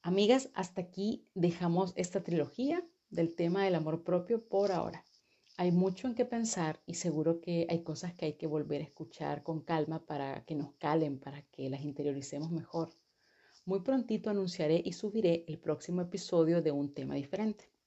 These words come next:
que espero, bueno, estoy segura, ¿no? Que estoy segura que te va a gustar muchísimo.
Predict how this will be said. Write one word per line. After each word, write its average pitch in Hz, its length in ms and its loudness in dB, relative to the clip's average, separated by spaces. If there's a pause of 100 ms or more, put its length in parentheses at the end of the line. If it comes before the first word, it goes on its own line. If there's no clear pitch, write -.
(220)
que - 80 -10
espero, 151 500 2 (300)
bueno, 120 260 -6
estoy - 180 -6
segura, 156 460 4
¿no? 151 240 -2
Que - 60 -18
estoy 147 160 -2
segura 147 280 6
que 165 80 2
te 165 140 -2
va 135 60 4
a 135 40 4
gustar 143 280 0
muchísimo. - 440 -8